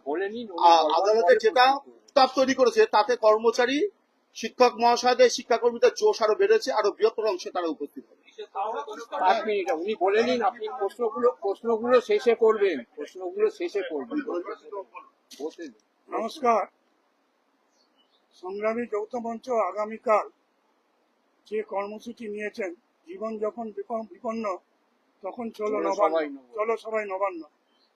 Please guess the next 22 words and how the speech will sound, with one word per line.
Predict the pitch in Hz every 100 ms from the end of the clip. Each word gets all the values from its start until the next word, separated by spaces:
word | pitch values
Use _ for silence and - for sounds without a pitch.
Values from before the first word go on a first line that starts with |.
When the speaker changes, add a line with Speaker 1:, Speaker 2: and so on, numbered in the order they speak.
| _ _ _ _ _
Speaker 4:
এই | 220
কর্মসূচিটা | - 196 220 226 226 254 226 254 247 _ -
একদম | 202 190 254 254 - _ _ _ _ _ _
সময় | _ 202 226 233
মতো, | 240 240 254
সময়োচিত | - 220 233 233 226 254 240
এবং | 262 240 233
যথাযথ। | 180 190 214 165 - _ _ _ _ _ _ _ _ -
অতীতেও | 196 233 277 262
আমরা | 247 254 247
সংগ্রামী | 208 226 233 240
যৌথ | 220 226 247
মঞ্চের | 240 240 262 247 - _ _ _ _ _ _
প্রায় | 220 233
প্রতিটি | 240 214 254 233
কর্মসূচিতে | 247 214 226 233 269 247 - 247 240 233 _ _ _ _
সরকারি | 208 214 226 220
কর্মচারী | 226 226 226 233
পরিষদ | 226 220 214 208
আমরা | 214 214 208
অংশগ্রহণ | 330 214 202 226
করেছি। | 214 226 226 262